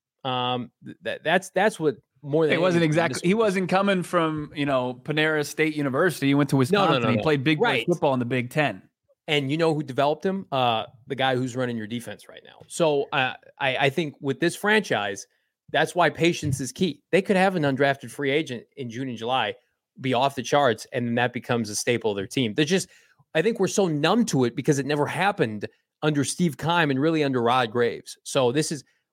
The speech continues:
Speaker 1: we ha-, we have to be open to, to draft and developing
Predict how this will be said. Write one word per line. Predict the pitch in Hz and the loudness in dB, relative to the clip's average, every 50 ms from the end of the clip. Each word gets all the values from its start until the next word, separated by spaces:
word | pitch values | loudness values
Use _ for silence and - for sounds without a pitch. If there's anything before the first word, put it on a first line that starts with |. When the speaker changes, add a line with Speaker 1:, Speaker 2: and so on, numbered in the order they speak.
| - | -2
Speaker 1:
we | 143 156 156 | 0 2 2
ha-, | 160 - | 2 0
we | 147 156 | 2 2
have | 170 175 175 | 2 2 0
to | 175 160 | -2 -4
be | 165 156 | -2 0
open | 151 180 196 190 185 143 123 | 2 2 2 0 -2 -4 -2
to, | - 131 127 120 98 - - _ - | 0 2 2 2 0 -2 -8 _ -10
to | - 139 123 107 _ - | -8 -8 -8 -8 _ -4
draft | - 147 143 151 156 151 - 143 | -2 0 2 2 0 0 -2 -6
and | 131 | -6
developing | 117 110 123 131 147 160 156 156 135 120 113 110 107 - | -4 0 0 2 2 0 0 -2 -4 -6 -6 -6 -8 -12